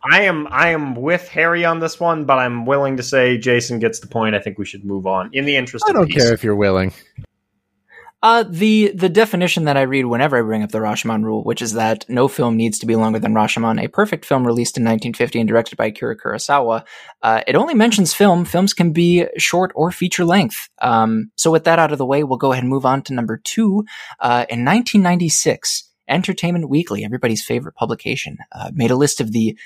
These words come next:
Speaker 3: fifty greatest directors of all time. Tati was included on that list.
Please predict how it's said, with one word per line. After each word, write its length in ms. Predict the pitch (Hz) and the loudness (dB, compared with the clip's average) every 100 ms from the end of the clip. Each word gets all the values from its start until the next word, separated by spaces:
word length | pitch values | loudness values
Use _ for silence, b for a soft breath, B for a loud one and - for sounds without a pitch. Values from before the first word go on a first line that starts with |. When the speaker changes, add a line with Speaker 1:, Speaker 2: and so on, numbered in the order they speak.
| B | B
Speaker 3:
fifty 540 | - - 269 - 226 | -18 -2 -2 0 0
greatest 400 | 208 165 185 160 | 2 2 2 0
directors 580 | 160 147 160 104 131 - - | 0 0 -2 -8 -8 -8 -6
of 180 | 113 - | -8 -8
all 200 | - 131 | -6 -6
time. 420 | - 156 143 92 - b b | -4 -6 -6 -8 -14 b b
Tati 380 | - 220 226 220 | -2 -2 0 -4
was 260 | 170 214 208 | 0 0 0
included 400 | 185 - 196 170 | -2 -2 0 2
on 140 | 165 | 0
that 160 | 170 - | 0 -2
list. 360 | 180 - - | -4 -6 -10